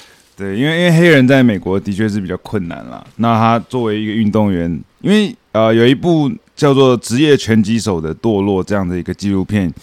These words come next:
有在诠释了一下，呃，他们作为拳击的运动员在这个产业内的发展。那有兴趣的朋友都可以去看一下这部片。那我刚刚讲说他的生涯收入有十二亿美元，那其中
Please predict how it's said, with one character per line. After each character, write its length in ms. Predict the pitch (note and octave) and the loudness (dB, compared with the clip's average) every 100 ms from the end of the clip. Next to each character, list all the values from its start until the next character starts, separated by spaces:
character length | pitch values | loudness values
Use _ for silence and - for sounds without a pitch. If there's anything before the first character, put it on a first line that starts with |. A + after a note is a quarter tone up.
| - | -10
有 140 | G2 | -6
在 360 | G2 B2 A2+ A2 - - _ | 0 2 2 0 -6 -20 _
诠 200 | - G#2 | -4 -2
释 280 | G#2 A#2+ A2 | -2 -2 0
了 60 | |
一 40 | F#2+ | 0
下， 320 | F#2+ G2+ F#2+ - - - _ _ _ _ | -2 0 -2 -6 -20 -20 _ _ _ _
呃， 200 | - F2+ | -8 -4
他 120 | G2+ | -2
们 120 | A2 G2 | -2 -2
作 200 | C3+ B2+ | 0 2
为 220 | A2 G#2 | 2 -2
拳 280 | - G#2 G#2+ | -4 -2 -2
击 100 | F#2+ | 0
的 80 | G2+ | 0
运 160 | G#2+ | 0
动 220 | G#2+ G#2+ F#2 | 0 0 -2
员 180 | E2+ | -4
在 140 | F2+ G2+ | -4 -2
这 80 | G2 | -4
个 80 | |
产 260 | F#2+ - D2+ | -6 -8 -8
业 140 | F2 | -6
内 160 | F#2+ F2+ | -4 -6
的 80 | E2 | -6
发 220 | F#2+ F#2 | -4 -4
展。 200 | - - _ _ | -6 -12 _ _
那 180 | G#2+ G#2 | -6 -4
有 160 | G2+ | -4
兴 180 | F2+ B2+ | 0 2
趣 140 | G#2 | 2
的 80 | A2+ | 0
朋 100 | F2+ | 0
友 100 | F#2+ | -2
都 120 | F2 | -4
可 120 | E2+ F2 | -4 -8
以 40 | |
去 300 | D#2 F2 D#2 | -6 -6 -6
看 240 | - F2+ D#2+ | -8 -10 -8
一 60 | |
下 120 | D2+ E2+ | -8 -10
这 160 | E2+ | -10
部 140 | E2 D#2+ | -12 -10
片。 260 | F#2+ B1+ - - | -12 -12 -16 -2
那 140 | C#3 | 0
我 80 | C3+ | 4
刚 80 | C3 | 4
刚 100 | D3 | 2
讲 160 | A2 | 2
说 100 | A2+ | 2
他 120 | A#2+ | 2
的 80 | B2 | 2
生 180 | A2 C#3 | 2 4
涯 180 | C3 A2+ | 4 2
收 200 | G#2+ A#2+ | 0 0
入 120 | A#2+ | 0
有 80 | G2 | -2
十 220 | - - | -4 -4
二 100 | G#2+ | -2
亿 140 | A2+ | 0
美 200 | G#2 E2+ | 0 -2
元， 220 | C#2 B1+ C2 A#1+ | -8 -10 -12 -4
那 120 | C3+ | -4
其 180 | - B2+ | -2 0
中 240 | D#3 D#3+ | 0 0